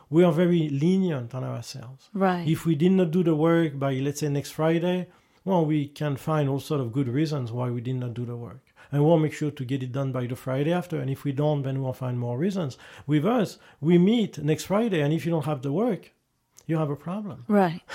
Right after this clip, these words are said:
Speaker 1: <laughs>
Speaker 2: right.
Speaker 1: Because we're gonna look at you and say, "Okay, uh, so
Speaker 2: Oh.
Speaker 1: what do we do now?"
Speaker 2: Right.
Speaker 1: Because that was supposed to be here today. So there's two solutions.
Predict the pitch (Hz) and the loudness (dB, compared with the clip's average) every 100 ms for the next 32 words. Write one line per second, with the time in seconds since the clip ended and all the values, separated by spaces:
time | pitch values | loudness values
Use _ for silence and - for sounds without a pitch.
0 | - 139 _ _ 196 196 175 156 170 170 | -8 -8 _ _ -6 -4 0 0 4 4
1 | 160 - - 160 170 165 180 233 214 180 | 2 -4 -2 2 4 4 4 2 -2 -2
2 | 156 - 156 156 240 - - - - 139 | -2 -2 -4 -4 -4 -6 -10 -18 -12 -8
3 | 135 156 180 147 139 151 151 160 226 262 | -8 -6 0 2 2 2 2 0 0 -4
4 | 135 120 - _ - 190 160 113 120 151 | -6 -10 -14 _ -2 0 0 0 0 2
5 | 156 147 143 147 - 139 143 135 131 135 | 2 0 -2 -4 -4 -4 -4 -4 -8 -6
6 | 160 170 - - - - - 170 165 151 | -6 -8 -12 -20 -20 -18 2 6 6 4
7 | 143 - - 131 160 156 185 - 160 254 | 0 -12 -8 0 2 2 -2 0 0 -2
8 | - 175 143 147 | -2 -4 -4 -6